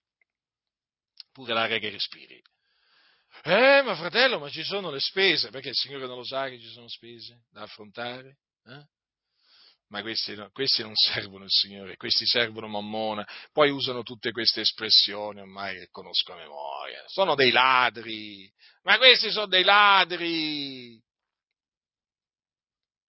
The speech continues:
Schiavi della corruzione. Ecco come bisogna chiamarli a questi, altro che servi di Dio, schiavi della corruzione.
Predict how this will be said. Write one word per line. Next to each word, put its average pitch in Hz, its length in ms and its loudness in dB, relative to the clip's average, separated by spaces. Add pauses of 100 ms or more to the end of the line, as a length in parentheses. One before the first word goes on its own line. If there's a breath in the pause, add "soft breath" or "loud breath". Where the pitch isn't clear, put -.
(920 soft breath)
Schiavi 117 880 0 (520)
della 104 280 -10
corruzione. - 760 -10 (600)
Ecco 123 280 -6
come 123 220 -18
bisogna 117 400 -10
chiamarli 117 600 -4
a 110 80 -12
questi, 113 480 -6
altro 120 200 -2
che 120 120 -4
servi 110 420 0
di 107 160 -16
Dio, 101 380 -12
schiavi 139 560 0
della 127 180 -6
corruzione. 123 580 -10